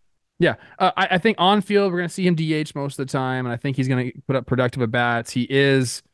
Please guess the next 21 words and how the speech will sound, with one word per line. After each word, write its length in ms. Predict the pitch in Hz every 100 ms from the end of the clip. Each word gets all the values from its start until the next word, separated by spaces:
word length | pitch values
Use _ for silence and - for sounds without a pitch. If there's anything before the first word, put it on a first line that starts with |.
| _ _
you 120 | 165 135
know, 80 |
one 200 | 127 139
of 40 | 139
those 180 | 135 120
guys 360 | 131 127 127
that 120 | 123
was, 380 | 123 127 123 120
you 60 | 123
know, 200 | 120 120
at 80 | 120
the 80 | 120
forefront 480 | - 135 - 135 127
of 40 |
the 60 | 123
swing 260 | - 131
revolution, 460 | 127 120 123 123 110
understands 640 | 120 123 - 131 131 127
the 80 | 123
biomechanics, 800 | 123 127 123 - 135 127 127 -
understands, 640 | 127 120 131 123 123 117